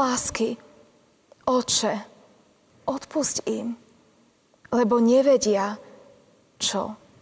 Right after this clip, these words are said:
činia.“ A oni, keď počujú tú jeho modlitbu, povedali by sme si, že budú dotknutí, ale nie.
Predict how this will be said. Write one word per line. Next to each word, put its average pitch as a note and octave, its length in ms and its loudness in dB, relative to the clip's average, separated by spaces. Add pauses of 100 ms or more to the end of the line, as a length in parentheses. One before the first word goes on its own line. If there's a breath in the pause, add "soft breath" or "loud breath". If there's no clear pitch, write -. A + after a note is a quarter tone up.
činia.“ A3+ 560 -4 (1040 loud breath)
A C#4+ 240 6
oni, F4 240 6
keď - 320 0
počujú E4 420 4
tú D#4 160 4
jeho D#4+ 220 4
modlitbu, C4+ 580 2
povedali C#4+ 480 4
by C4 140 0
sme C#4+ 240 2
si, C#4+ 160 0
že C4+ 160 2
budú D4+ 260 2
dotknutí, D4 640 2
ale A3 240 4
nie. G#3 240 2